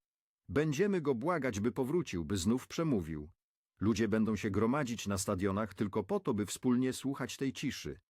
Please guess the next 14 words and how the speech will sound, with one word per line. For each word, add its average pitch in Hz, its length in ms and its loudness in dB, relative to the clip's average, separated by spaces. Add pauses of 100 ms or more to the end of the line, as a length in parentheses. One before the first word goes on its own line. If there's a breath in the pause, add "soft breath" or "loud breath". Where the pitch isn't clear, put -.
(180)
To 117 120 2
milczenie 180 520 2
po 117 160 0
huku 147 300 0
będzie 104 320 2
ciążyć 117 580 -2
na 101 120 2
naszej 110 300 0
psychice 156 640 -4
dużo 135 360 0
mocniej 131 540 -2
niż 117 280 0
sam 160 280 -4
huk. - 400 -2